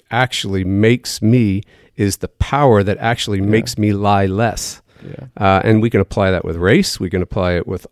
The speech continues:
Speaker 1: any other,
Speaker 2: Yeah.
Speaker 1: um, law, uh, human flourishing, loving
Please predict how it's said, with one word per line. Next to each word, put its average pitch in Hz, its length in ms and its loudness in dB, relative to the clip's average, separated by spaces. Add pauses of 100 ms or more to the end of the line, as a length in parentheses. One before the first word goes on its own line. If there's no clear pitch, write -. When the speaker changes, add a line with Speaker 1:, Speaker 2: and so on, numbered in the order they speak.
(260)
Speaker 1:
any 151 340 2
other, 117 460 2 (300)
Speaker 2:
Yeah. - 180 -12 (160)
Speaker 1:
um, 92 640 0 (680)
law, 101 720 2 (720)
uh, 92 220 -2
human 117 460 4
flourishing, 104 920 -2 (580)
loving 110 720 0